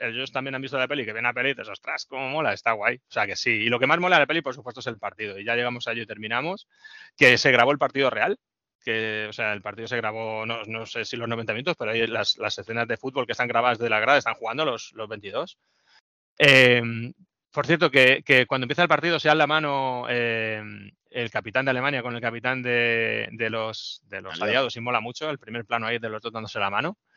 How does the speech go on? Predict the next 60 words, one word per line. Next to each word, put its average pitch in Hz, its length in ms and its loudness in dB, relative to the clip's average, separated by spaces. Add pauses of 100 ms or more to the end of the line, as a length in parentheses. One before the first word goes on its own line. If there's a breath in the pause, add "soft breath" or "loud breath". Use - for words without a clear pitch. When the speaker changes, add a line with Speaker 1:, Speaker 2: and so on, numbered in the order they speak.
(360 soft breath)
Speaker 1:
Y 147 80 -4
luego, 196 380 2 (180)
es 165 120 -4
verdad 185 220 6
que 170 80 6
el 139 80 4
partido 127 240 2
está 180 140 -2
muy 170 100 -2
bien, 190 120 0
lo 165 80 4
que 123 40 -4
pasa 143 160 -2
es 165 40 0
que 165 60 -4
hay 175 40 -2
unos 170 120 -4
cuantos 165 460 -4 (160)
fallitos 160 500 0
de, 143 260 2
de 127 100 -2
montaje, 123 500 0
¿no? 185 140 -6
Sobre 127 200 -4
todo 151 120 -2
Stallone, 156 340 -2
fíjate 151 300 -2
que 147 60 -4
muchas 143 260 -4
veces 143 120 -4
sale 135 260 2
sudando, 165 460 -2
luego 143 200 -4
sale 139 220 0
bien, 160 260 -4
luego 143 200 -2
sale 139 300 2
un 135 80 -8
poco 135 240 -4
no 127 100 -6
sé 131 80 -6
qué, 156 160 -2
luego 135 160 -4
sale 139 300 0
un 127 80 -8
poco, 131 560 -4
¿sabes? 147 260 -2
Como 123 260 -8
que 120 240 -2
el 117 80 -4
montaje 120 380 -4
ha 165 40 -2
quedado 160 200 -2
un 156 80 -8
poco, 147 640 -4
la 120 100 0
edición 120 300 -8
un 147 60 -6
poquito 147 300 -6
regular 131 400 -6